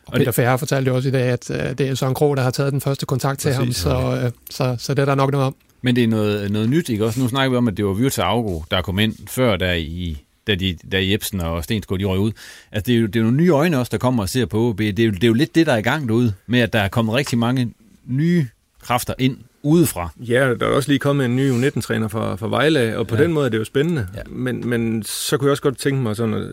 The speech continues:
Speaker 2: diskutere, hvad kan vi så tillade os at have forventninger? Hvornår melder de noget ud? Hvad er det, vi skal? Er det en, øh, er det en femårsplan, eller er det en seksmånedersplan,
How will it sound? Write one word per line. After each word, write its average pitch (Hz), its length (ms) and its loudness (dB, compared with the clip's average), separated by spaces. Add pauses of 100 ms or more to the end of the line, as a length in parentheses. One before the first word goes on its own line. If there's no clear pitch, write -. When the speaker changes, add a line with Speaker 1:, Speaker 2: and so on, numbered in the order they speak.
(200)
Speaker 2:
diskutere, 123 440 0
hvad 131 420 2
kan - 160 -6
vi 117 60 -2
så 131 120 -2
tillade 120 360 0
os 101 100 -6
at 110 80 -4
have 120 160 2
forventninger? 113 480 0
Hvornår 120 220 0
melder 110 240 2
de 104 100 -2
noget 120 200 0
ud? 131 200 2
Hvad 117 140 0
er 120 80 4
det, 120 120 0
vi 107 60 -2
skal? 120 280 -2
Er 120 80 0
det 107 140 -2
en, 104 180 -2
øh, 104 280 -2
er 104 40 0
det 107 100 -2
en 113 80 0
femårsplan, 127 640 2
eller 104 180 0
er 104 100 2
det 98 540 -2
en 101 100 -8
seksmånedersplan, 120 760 0